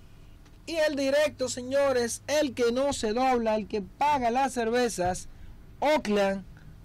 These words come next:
Oakland a ganar en el día de hoy. Es nuestro super, super directo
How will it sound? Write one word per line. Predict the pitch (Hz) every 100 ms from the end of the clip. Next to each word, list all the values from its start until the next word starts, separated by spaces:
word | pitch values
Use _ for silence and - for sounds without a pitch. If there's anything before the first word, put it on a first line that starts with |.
| - -
Oakland | 240 302 294 226 214 208
a | 277
ganar | 277 214 214 247 262 233
en | 214
el | 190 170 156
día | 240 233 196
de | 202
hoy. | 208
Es | 208 202
nuestro | 233 220 208
super, | - 339 254 175 139 - - -
super | - - - 294 233 233
directo | 196 202 214 180 - 165